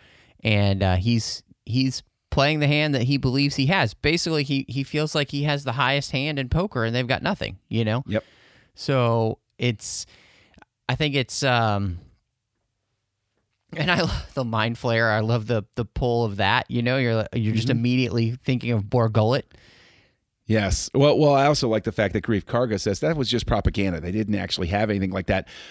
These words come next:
Speaker 2: But this conversation for somebody who hasn't seen Rogue One still works, right? 'Cause she says,
Speaker 1: Yep.
Speaker 2: "I don't wanna find out, you know, is it real? What is this? What's this question about the Mind Flayer?" But we've seen Rogue One,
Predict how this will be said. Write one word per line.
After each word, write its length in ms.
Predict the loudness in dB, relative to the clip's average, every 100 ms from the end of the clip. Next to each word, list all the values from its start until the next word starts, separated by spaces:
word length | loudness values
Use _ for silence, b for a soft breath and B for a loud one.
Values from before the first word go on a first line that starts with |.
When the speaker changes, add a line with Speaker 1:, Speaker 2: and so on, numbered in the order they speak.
| B
Speaker 2:
But 420 | 2 4 4 0 _ _ _ _ _ _ _ _ _ _ _ _
this 220 | 0 0
conversation 600 | 2 0 0 2 2 2
for 80 | -2
somebody 300 | 0 0 2
who 100 | 4
hasn't 240 | 2 2
seen 260 | 0 0 2
Rogue 240 | 2 0
One 240 | -2 -4 -2
still 280 | -4 -2 -2
works, 640 | 0 0 -2 -4 -8 -8 -14 _
right? 300 | -2 0 -2 _ _
'Cause 140 | -2 0
she 100 | 0
says, 180 | 0 2
Speaker 1:
Yep. 80 |
Speaker 2:
"I 60 | 2
don't 120 | 2
wanna 180 | 0 0
find 300 | -2 -2 0
out, 340 | 0 2 2 0
you 120 | -6
know, 180 | -6 -6 -10 _ _
is 220 | -8 -6
it 80 | -2
real? 220 | 0 2
What 140 | 2 -2
is 120 | -2
this? 280 | 0 0 0
What's 160 | -4
this 140 | -4 -4
question 280 | -2 -2 0
about 140 | -2
the 60 | -2
Mind 260 | -4 -2
Flayer?" 220 | -2 -4
But 100 | -4 -2
we've 160 | -2
seen 260 | -2 -2 0
Rogue 260 | 0 0
One, 420 | 0 0 0 0